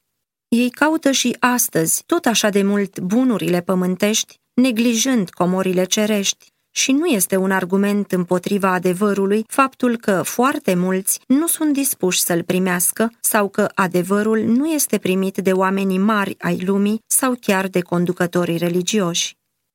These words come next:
Preoții și conducătorii au început să facă planuri pentru arestarea lui Isus.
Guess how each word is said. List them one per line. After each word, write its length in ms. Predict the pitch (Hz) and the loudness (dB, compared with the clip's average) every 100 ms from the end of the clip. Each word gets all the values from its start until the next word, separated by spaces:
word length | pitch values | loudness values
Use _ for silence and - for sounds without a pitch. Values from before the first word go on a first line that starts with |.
| _ _ _ _ _ _ _ _ _ _ _ _ _ _ _ _ | _ _ _ _ _ _ _ _ _ _ _ _ _ _ _ _
Preoții 460 | 311 370 285 - | 0 2 0 -2
și 140 | 180 - | -2 -2
conducătorii 920 | - 190 190 180 180 214 208 226 240 | -2 0 -2 -2 -2 0 0 0 -2
au 120 | 269 285 | 0 0
început 400 | 294 311 - 330 | 0 -2 -2 -2
să 140 | 269 | -2
facă 300 | 254 254 240 | -2 -2 -2
planuri 580 | 233 214 185 185 190 202 | 0 0 0 0 -2 -4
pentru 340 | 185 175 185 | -4 -2 -2
arestarea 560 | 175 180 180 - 170 170 | 0 0 -2 -2 0 0
lui 140 | 180 | 0
Isus. 480 | 190 - 208 180 - | -2 -2 -2 -2 -6